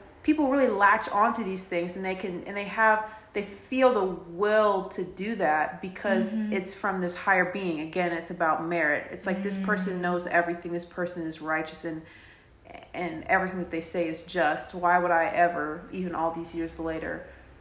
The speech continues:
Speaker 1: do anything to defy what they said? I'm like, there's, I, I think that there's just so many limitations to it. I think that,
Speaker 2: Yeah.
Speaker 1: um, I think that when you
Speaker 2: It's a spectrum, like, how people interpret their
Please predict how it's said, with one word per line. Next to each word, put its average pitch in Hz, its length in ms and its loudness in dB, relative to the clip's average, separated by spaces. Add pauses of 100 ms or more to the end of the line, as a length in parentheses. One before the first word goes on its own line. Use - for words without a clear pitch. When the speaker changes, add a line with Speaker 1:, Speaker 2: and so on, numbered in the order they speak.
(160)
Speaker 1:
do 196 200 -4
anything 185 400 -2
to 175 100 -8
defy 160 540 4
what 151 260 -4
they 139 160 -4
said? - 460 -4 (720)
I'm 208 140 -4
like, 202 220 -4
there's, 233 240 -4
I, - 60 2
I 381 300 2
think 523 160 2
that 453 80 -2
there's 440 160 8
just 415 240 2
so 359 180 10
many 339 220 4
limitations 254 800 0
to 214 180 0
it. 214 60 4
I 220 80 6
think 220 260 0
that, 240 180 6
Speaker 2:
Yeah. 185 240 -2 (220)
Speaker 1:
um, 185 500 0 (160)
I 240 80 4
think 320 220 0
that 196 220 0
when 226 180 -4
you 226 400 -4
Speaker 2:
It's 233 160 -12
a 427 80 -8
spectrum, - 1500 -10
like, 233 200 0
how 220 240 0
people 208 460 -8
interpret 180 840 -8
their 165 220 -6